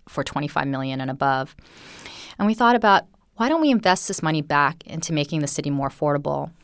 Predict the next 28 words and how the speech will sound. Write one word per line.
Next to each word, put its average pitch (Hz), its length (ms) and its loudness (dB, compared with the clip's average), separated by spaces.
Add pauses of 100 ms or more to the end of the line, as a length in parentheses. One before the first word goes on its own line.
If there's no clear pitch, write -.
(400)
Most 370 240 2
of 554 120 0
my 381 80 4
work 285 140 4
has 262 120 2
been 180 140 0
around 156 180 4
affordable 151 380 -2
housing, 143 400 0
and 160 80 -2
so 165 240 0
that 262 160 6
was 339 100 4
actually 180 300 2
the - 200 -8
easy 143 240 -4
answer. 135 300 -4
Let's 156 260 -2
invest 147 320 0
the - 60 -8
money 139 240 -2
in 135 60 -4
affordable 139 400 -4
housing. 135 560 -2 (520)
But 302 120 2
at 339 80 0
the 349 80 2
time, 302 540 2